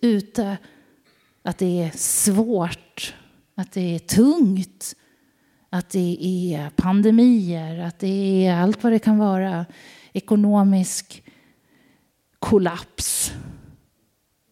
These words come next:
gasläckor i, i vårt hav. Alltså, när vi talar om sånt,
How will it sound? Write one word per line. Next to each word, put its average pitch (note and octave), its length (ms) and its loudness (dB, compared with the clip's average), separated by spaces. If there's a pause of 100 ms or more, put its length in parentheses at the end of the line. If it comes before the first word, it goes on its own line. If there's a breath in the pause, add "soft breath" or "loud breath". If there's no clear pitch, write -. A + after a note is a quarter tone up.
(220)
gasläckor F#3 1500 -4
i, F#3 120 -2 (300)
i G3+ 80 4
vårt F3+ 160 0
hav. D#3+ 640 -8 (800 soft breath)
Alltså, A3 400 0
när A#3+ 220 6
vi C#4 80 6
talar D4+ 500 6
om B3+ 140 4
sånt, A3 600 2